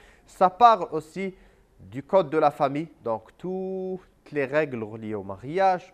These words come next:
au divorce, nafaqat, les dépenses, qui a la responsabilité des dépenses, de al-hadana,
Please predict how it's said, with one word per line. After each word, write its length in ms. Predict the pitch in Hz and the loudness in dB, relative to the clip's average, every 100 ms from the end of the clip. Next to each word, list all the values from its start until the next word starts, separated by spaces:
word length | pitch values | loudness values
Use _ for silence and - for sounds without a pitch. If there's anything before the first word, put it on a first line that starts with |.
| - | -14
au 80 | 127 | -14
divorce, 520 | 117 120 185 185 - | -12 -6 -4 -6 -10
nafaqat, 580 | 127 127 151 151 175 160 - | -12 -10 -6 -4 -2 -4 -6
les 100 | 117 | -8
dépenses, 460 | 127 - 151 143 | -8 -6 -8 -8
qui 120 | - | -10
a 40 | 123 | -8
la 80 | 110 | -6
responsabilité 800 | 113 - 120 - 113 107 - | -10 -14 -18 -10 -10 -10 -14
des 120 | 107 101 | -12 -10
dépenses, 540 | 120 - 165 160 - _ - _ _ 90 | -10 -4 -4 -4 -12 _ -20 _ _ -16
de 220 | 92 123 | -10 -10
al-hadana, 840 | 123 113 - 135 131 170 165 165 | -10 -14 -8 -6 0 2 2 -2